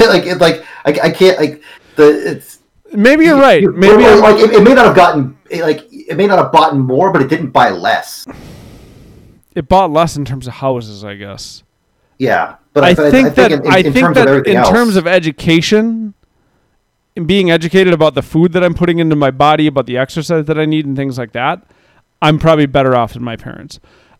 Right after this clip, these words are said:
Speaker 2: I guess what I mean is that my dollar doesn't go as far as my parents did, whereas my parents' dollar went further than their parents' dollar did.
Speaker 1: That's probably true.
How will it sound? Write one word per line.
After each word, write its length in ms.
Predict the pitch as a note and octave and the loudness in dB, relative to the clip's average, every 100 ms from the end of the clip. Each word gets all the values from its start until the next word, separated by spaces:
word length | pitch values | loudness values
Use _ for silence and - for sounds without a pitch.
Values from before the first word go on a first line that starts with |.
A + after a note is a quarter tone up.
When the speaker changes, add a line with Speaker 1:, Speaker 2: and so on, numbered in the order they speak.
| _ _ _ _ | _ _ _ _
Speaker 2:
I 120 | E3+ D#3+ | -4 -4
guess 340 | C#3+ G3 F#3+ | 0 0 2
what 100 | G#3 | 0
I 60 | F#3 | 2
mean 220 | F3 E3+ | 0 0
is 100 | D3 | -2
that 120 | D#3 | -4
my 440 | C3+ D#3 D#3+ F3+ | -4 -2 0 0
dollar 560 | F3+ D3 E3+ E3+ D#3+ C#3+ | -2 0 2 4 2 0
doesn't 500 | C3 D#3 D3 D3+ - | 0 0 0 -6 -6
go 240 | D3 D3 | -2 0
as 120 | C3+ - | 0 -4
far 320 | C#3+ B2+ A#2+ | -2 -2 -2
as 100 | A2+ | -6
my 160 | A#2+ | -10
parents 420 | A2 B2 A2 G#2 - | -12 -14 -16 -18 -18
did, 300 | G#2+ G2+ - | -16 -16 -14
whereas 400 | D3 D3 C#3+ B2 | -2 0 0 -2
my 240 | D3 D3+ D#3 | -2 -2 -2
parents' 560 | - F3+ F#3+ F3+ D3 | -2 0 0 0 -4
dollar 420 | C#3+ E3 D#3+ C#3 | 0 2 2 2
went 320 | C3+ D#3 C#3+ - _ | 2 0 0 -8 _
further 440 | G3 F#3+ D#3+ C#3 B2+ | 0 2 2 0 -4
than 200 | B2+ B2 | -6 -4
their 180 | C#3 | -2
parents' 400 | C3+ C#3+ C3 A#2 | -4 -6 -10 -12
dollar 300 | - A2+ G#2+ | -12 -12 -14
did. 300 | - - - - _ _ _ _ _ | -16 -18 -20 -20 _ _ _ _ _
Speaker 1:
That's 160 | F#3+ - | -8 -2
probably 200 | F3 G2+ | -2 -2
true. 320 | G#2 A#2+ | -6 -10